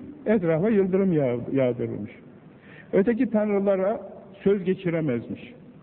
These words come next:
Mitolojileri böyle söylüyor. Palavraları. Şarap tanrısı varmış,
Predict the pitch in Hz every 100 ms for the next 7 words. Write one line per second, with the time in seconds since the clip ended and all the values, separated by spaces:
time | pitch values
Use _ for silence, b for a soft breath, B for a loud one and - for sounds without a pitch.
0 | - - - - - - - - - -
1 | 160 156 185 214 190 208 226 208 165 131
2 | 117 117 110 110 - - - - - -
3 | - 160 170 175 139 113 104 - - -
4 | B B B B - - 190 226 - 185
5 | 165 - 151 147 135 180